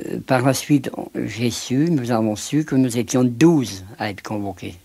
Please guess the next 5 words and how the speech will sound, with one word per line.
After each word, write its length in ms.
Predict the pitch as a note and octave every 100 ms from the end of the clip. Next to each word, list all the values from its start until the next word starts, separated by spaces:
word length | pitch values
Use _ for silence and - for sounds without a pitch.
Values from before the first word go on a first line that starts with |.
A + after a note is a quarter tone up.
| _
cet 240 | - F#2+
après-midi-là. 720 | G2 F#2 - G2+ F#2+ - - G#2+ _ _ _ _ _ _
Douze 280 | C#3 E3 D3
homosexuels. 760 | D3+ C#3 - A#2 - A#2+ F#2 F2+ _ _ _ _ _ _ _ _
Douze. 360 | C3+ B2+ G#2+ -